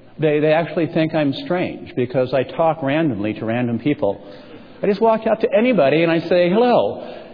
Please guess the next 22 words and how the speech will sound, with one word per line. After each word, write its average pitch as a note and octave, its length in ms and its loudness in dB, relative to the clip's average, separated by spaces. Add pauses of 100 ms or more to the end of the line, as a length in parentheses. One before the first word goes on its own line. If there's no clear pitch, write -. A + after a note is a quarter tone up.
And D#3 80 0
they F#3 100 0
think A3 220 -4
that's G3 200 -2
rather F3 380 0 (280)
strange. G#2+ 600 -2
But B2 180 0 (400)
so, F3 320 4
uh, F#3+ 200 2
some B3+ 120 2
people B3 160 4
even G3+ 220 2 (200)
sneer A#3+ 260 4
at F#3+ 140 2
me. G#3 560 0
Uh, E3 200 0
so, G#3 600 0
you B3+ 140 2
know, E3+ 160 0
join F3 280 2
the F#3+ 60 0
crowd. C3 500 0